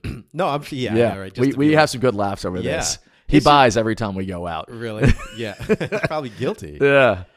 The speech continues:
Speaker 2: Um, but no, I, I think his, his, he well-intentioned because he was like, "You have a, you have a win right here. Just go work for, I, pick a color, Deloitte, R S N, like, whatever,
Speaker 1: Right.
Speaker 2: and you'll be fine. Like, you
Speaker 1: Right.
Speaker 2: have a graduate level degree from Georgia. Like, you're gonna be good."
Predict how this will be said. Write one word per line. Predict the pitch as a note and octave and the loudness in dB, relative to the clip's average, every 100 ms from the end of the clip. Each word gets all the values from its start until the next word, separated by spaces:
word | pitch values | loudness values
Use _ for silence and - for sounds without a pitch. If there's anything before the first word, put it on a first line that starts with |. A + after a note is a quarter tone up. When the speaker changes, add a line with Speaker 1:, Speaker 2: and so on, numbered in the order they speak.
| _ _ | _ _
Speaker 2:
Um, | A#2 A2+ G#2 F#2+ E2+ _ _ | -4 -4 -4 -8 -14 _ _
but | C4+ | -4
no, | E4 F#3 G#2 | -2 -4 -4
I, | D3 D3+ | -6 -8
I | |
think | D3+ B2+ | -10 -10
his, | A#2 G2 - | -10 -12 -12
his, | A#2+ G#2 F#2 | -10 -10 -14
he | - C#3 G#2+ _ | -14 -14 -14 _
well-intentioned | D#2+ G2+ D#3+ E2 F#2+ A2+ - E2 F2 | -14 -10 -8 -10 -10 -12 -12 -12 -12
because | G#2 G#2 F#2 | -10 -10 -10
he | G2 | -10
was | F#2 | -10
like, | G2 F2+ _ _ _ _ _ | -10 -12 _ _ _ _ _
"You | A2 A2+ | -6 -4
have | G2+ | -4
a, | G2 F#2 | -6 -6
you | G#2+ | -6
have | C3 | -4
a | B2+ | -4
win | G2 F3 C3 | -4 -6 -6
right | A2+ G#2 | -8 -8
here. | A2 D#3 | -8 -8
Just | G2 C3+ | -8 -8
go | - B2 | -6 -6
work | G#2 C3+ - | -4 -8 -10
for, | - G#2 G2+ F#2+ F#2 _ _ _ _ _ _ _ A#2+ | -6 -4 -4 -4 -8 _ _ _ _ _ _ _ -16
I, | |
pick | D#3 E3 F#3 | -8 -8 -8
a | |
color, | F3 G3 E3+ D#2+ | -12 -10 -10 -10
Deloitte, | F#2+ F#2+ B2 B2+ C3 | -10 -6 -6 -6 -8
R | A#2 A#2 | -10 -10
S | A2+ D3+ | -10 -12
N, | |
like, | B2+ C#3+ | -10 -10
whatever, | F3+ G#3+ F#2+ | -10 -10 -8
Speaker 1:
Right. | G2+ G2+ G2 | -6 -8 -8
Speaker 2:
and | G#2+ | -12
you'll | A2 | -12
be | G2 D3 | -12 -14
fine. | - F#2 D#2+ B1 | -14 -14 -14 -18
Like, | E2 | -14
you | F#2 | -8
Speaker 1:
Right. | |
Speaker 2:
have | A#2+ | -8
a | G#2 | -8
graduate | E2 F2+ A2+ G#2+ G#2+ | -14 -16 -14 -14 -12
level | G2 F#2+ | -12 -14
degree | F#2 E2+ F#2+ | -16 -14 -14
from | F2+ D#2 | -16 -16
Georgia. | G2+ G2 | -16 -14
Like, | F2+ F2 | -16 -16
you're | G2 | -14
gonna | A2 | -14
be | G2 | -14
good." | E2 | -16